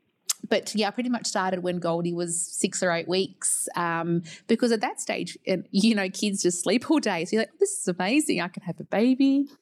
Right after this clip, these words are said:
and I can do a bit of," and then of course they wake up and you're like, and you're already, you know, knee deep in it. And then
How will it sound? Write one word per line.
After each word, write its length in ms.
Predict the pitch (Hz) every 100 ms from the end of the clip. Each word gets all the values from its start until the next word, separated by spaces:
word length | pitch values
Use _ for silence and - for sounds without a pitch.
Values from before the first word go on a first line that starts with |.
| - -
and 140 | 175
I 80 | 170
can 140 | 180
do 120 | 180
a 60 | 170
bit 100 | 165
of," 60 | -
and 120 | 180
then 100 | 202
of 80 | 196
course 280 | - 160 156
they 120 | 160
wake 300 | 156 151 -
up 220 | 208 - -
and 80 |
you're 80 | 165
like, 140 | 156 -
and 120 | 170
you're 100 | 165
already, 480 | 185 180 170 151 -
you 120 | 180
know, 100 | 160
knee 280 | 160 180 170
deep 340 | 156 180 233 190
in 100 | 156
it. 140 | 147
And 140 | 165 165
then 220 | 165